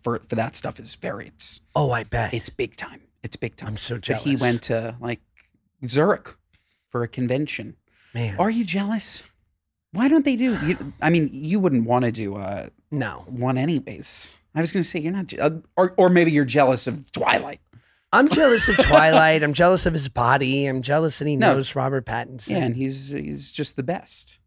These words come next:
Speaker 2: He's na-
Speaker 1: Taylor's
Speaker 2: and
Speaker 1: number one.
Speaker 2: He's lovely.
Speaker 1: Lovely.
Speaker 2: Nice
Speaker 1: Lovely.
Speaker 2: person.
Speaker 1: We should have him on the pod. He'd come on the pod in a second.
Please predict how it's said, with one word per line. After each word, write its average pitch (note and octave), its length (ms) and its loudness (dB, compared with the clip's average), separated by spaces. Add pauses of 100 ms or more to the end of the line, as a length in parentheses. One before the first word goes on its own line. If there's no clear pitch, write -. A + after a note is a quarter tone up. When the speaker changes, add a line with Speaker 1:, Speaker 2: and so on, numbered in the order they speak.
Speaker 2:
He's E3+ 200 -2
na- F#3 140 4
Speaker 1:
Taylor's E3 320 6
Speaker 2:
and E3 40 0
Speaker 1:
number D#3 180 4
one. C#3 300 0 (360)
Speaker 2:
He's D3 200 -4
lovely. A#2+ 400 -4
Speaker 1:
Lovely. A#2 420 -4 (240)
Speaker 2:
Nice C#3 220 -2
Speaker 1:
Lovely. A#2 100 -8
Speaker 2:
person. A2 300 -10
Speaker 1:
We F3+ 40 -4
should F#4+ 140 -6
have G#3 120 -10
him B2 100 -12
on - 100 -14
the - 60 -18
pod. - 260 -20 (320)
He'd E3+ 120 -8
come G3 140 -4
on F#3 80 0
the D3+ 60 -2
pod E3+ 220 -6
in E3+ 60 -4
a D3+ 40 -6
second. - 360 -12